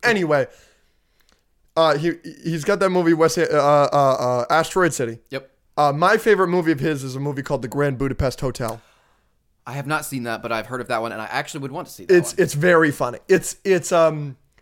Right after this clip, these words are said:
Speaker 1: it's stylized and everything, but it's, like, less obnoxious and more just, like, really good writing.
Speaker 2: Okay.
Speaker 1: It's very funny.
Speaker 2: Do you think Asteroid City will be any good?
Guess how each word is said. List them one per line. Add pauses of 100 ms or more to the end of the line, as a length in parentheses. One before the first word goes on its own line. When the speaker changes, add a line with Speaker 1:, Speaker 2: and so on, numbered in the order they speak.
(320)
Speaker 1:
it's
stylized
and
everything,
but
it's,
like,
less
obnoxious
and
more
just,
like,
really
good
writing. (200)
Speaker 2:
Okay. (380)
Speaker 1:
It's
very
funny.
Speaker 2:
Do
you
think
Asteroid
City
will
be
any
good?